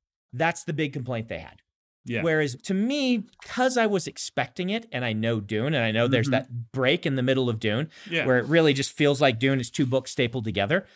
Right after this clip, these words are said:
Speaker 1: I'm
Speaker 2: Mm-hmm.
Speaker 1: like, "Oh, of course that's where you stop.
Speaker 2: Yeah,
Speaker 1: That's
Speaker 2: like,
Speaker 1: perfect."
Speaker 2: that's the ideal and obvious place to stop, because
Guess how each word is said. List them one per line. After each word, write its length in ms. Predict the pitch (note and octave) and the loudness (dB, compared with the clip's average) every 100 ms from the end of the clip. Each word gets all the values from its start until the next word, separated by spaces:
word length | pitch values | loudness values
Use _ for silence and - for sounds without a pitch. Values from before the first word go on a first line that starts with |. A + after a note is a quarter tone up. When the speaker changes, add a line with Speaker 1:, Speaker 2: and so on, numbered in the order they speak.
| - | -12
Speaker 1:
I'm 120 | C3+ | -6
Speaker 2:
Mm-hmm. 100 | D#3 | 0
Speaker 1:
like, 160 | D#3 - | 0 4
"Oh, 240 | - - _ - | 2 0 _ -10
of 120 | F#3+ | -4
course 200 | F4 E4 | 0 0
that's 220 | - F3 | 0 0
where 100 | F3 | 0
you 80 | B2+ | -2
stop. 300 | - F#2 - | -2 -6 -6
Speaker 2:
Yeah, 140 | D#4 - _ | -6 -6 _
Speaker 1:
That's 120 | F#3 D#3 | -2 0
Speaker 2:
like, 60 | |
Speaker 1:
perfect." 360 | D4+ - - - | -2 -2 -4 -2
Speaker 2:
that's 220 | D3+ - | -6 -6
the 280 | D#3 D#3+ E3+ | -8 -8 -4
ideal 580 | D#3 D#3 E3+ D3+ E3 D#3 | 0 2 0 0 2 2
and 120 | D3 | 2
obvious 380 | C#3 C3 C3 B2+ | 0 0 0 -4
place 260 | - B2+ A2+ | -2 -4 -4
to 100 | B2+ | -10
stop, 360 | - D3 A#2+ | -4 -4 -4
because 360 | - B2 C#3 C3 | -8 -6 -4 -4